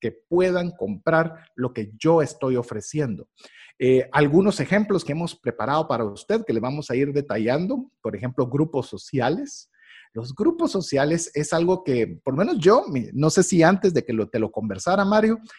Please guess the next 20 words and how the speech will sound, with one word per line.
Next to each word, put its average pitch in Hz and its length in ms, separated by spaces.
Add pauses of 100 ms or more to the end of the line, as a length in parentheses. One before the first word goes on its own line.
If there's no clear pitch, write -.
(240)
pero 120 140
algo 180 220
que 151 320
me 123 280
hizo 160 380
ver 175 360
Pat 165 260
Flynn 185 300
en 127 140
uno 160 240
de 156 80
sus 117 240
libros, 156 460 (300)
lo 117 160
que 120 120
son, 160 180
por 160 140
ejemplo, 143 280
los 117 280
grupos 175 680